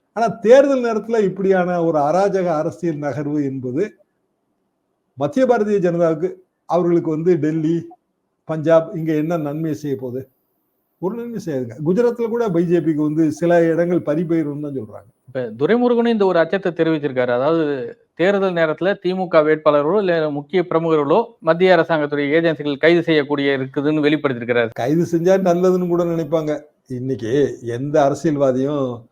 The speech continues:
Speaker 1: பதினஞ்சு நாளோ ஒரு மாசமோ ஆறு மாசமோ சிறையில் இருப்பதற்கு அஞ்சுகிறார்களா? இதான் என்னோட கேள்வி. இப்ப செந்தில் பாலாஜி சிறையில் இருக்காரு, நாளைக்கு அவர் விடுதலை வந்தோடனே தேர்தலை போட்டியிட மாட்டாரா? போட்டியிடுவாரு, வெற்றியை கூட பெறுவாரு.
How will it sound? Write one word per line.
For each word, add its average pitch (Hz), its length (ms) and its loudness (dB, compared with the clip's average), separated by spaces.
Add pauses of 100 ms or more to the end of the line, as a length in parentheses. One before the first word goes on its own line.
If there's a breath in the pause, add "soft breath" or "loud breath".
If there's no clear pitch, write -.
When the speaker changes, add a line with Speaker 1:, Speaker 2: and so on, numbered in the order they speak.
Speaker 1:
பதினஞ்சு 139 320 -4
நாளோ 139 300 0
ஒரு 139 180 0
மாசமோ 135 380 -4
ஆறு 139 360 -2
மாசமோ 135 480 -4 (100)
சிறையில் 233 340 2
இருப்பதற்கு 180 440 2
அஞ்சுகிறார்களா? 143 720 0
இதான் 135 260 -4
என்னோட 120 180 -8
கேள்வி. 113 360 -12 (220)
இப்ப - 220 -20
செந்தில் 156 240 -4
பாலாஜி 147 240 -4
சிறையில் 143 380 -4
இருக்காரு, 120 260 -10 (680)
நாளைக்கு 165 300 2
அவர் 147 120 2
விடுதலை 180 340 4
வந்தோடனே 156 220 0
தேர்தலை 156 440 0
போட்டியிட 135 320 -2
மாட்டாரா? 110 420 -6 (260)
போட்டியிடுவாரு, 156 580 -4
வெற்றியை 254 360 -2
கூட 233 120 -4
பெறுவாரு. 156 440 -2